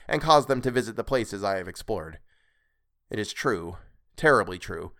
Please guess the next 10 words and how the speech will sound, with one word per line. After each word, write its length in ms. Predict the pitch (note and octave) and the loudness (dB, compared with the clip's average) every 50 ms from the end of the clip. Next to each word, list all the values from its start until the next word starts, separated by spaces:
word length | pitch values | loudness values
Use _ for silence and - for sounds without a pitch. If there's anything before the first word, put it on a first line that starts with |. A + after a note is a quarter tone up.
| _ _ _ _ _ _ - | _ _ _ _ _ _ -4
that 120 | B2 A#2+ | 0 4
there 140 | C3+ C#3 C3+ | 6 8 8
are 100 | C3+ C3 | 8 8
non-human 580 | C3+ D3 D3 C#3+ D3 C#3+ C#3 D3 C#3+ C3+ C3 | 6 6 6 6 4 4 2 2 2 0 -2
creatures 400 | B2 - D#3 D3 C3+ - A#2+ G#2+ | 0 0 0 0 0 -2 -4 0
watching 380 | A#2 B2+ C3 A#2+ A2+ - G2 G2+ | 4 4 4 4 4 2 -4 -8
us 160 | G2 F#2+ - | -8 -4 -2
all 140 | G#2 G2+ F#2+ | -2 -2 -2
the 100 | F2+ G#2 | -4 -8
time, 420 | - A#2+ A2 F#2 C#2+ A#1 - - | -8 -6 -6 -6 -6 -10 -14 -16